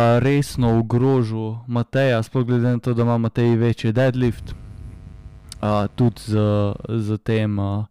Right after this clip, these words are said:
svojim zadnjim deadliftom ni, bi rabil še deset kil več dati gor, da bi sploh lahko ogrožil, eh, eh, Mateja.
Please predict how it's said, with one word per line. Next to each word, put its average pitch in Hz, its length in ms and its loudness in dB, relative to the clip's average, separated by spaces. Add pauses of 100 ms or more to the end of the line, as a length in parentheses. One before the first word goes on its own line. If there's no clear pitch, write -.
(280)
svojim 117 380 0
zadnjim 117 420 0
deadliftom 113 680 -2
ni, 107 680 -2 (680)
bi 131 180 0
rabil 123 240 2
še 120 160 -4
deset 117 420 0
kil 123 280 0
več 117 480 -2 (880)
dati 113 380 0
gor, 110 280 2
da 107 120 -2
bi 107 120 -2
sploh 120 240 0
lahko 113 400 0 (140)
ogrožil, 107 880 0
eh, 104 460 -6 (920)
eh, 107 200 -4
Mateja. 117 500 0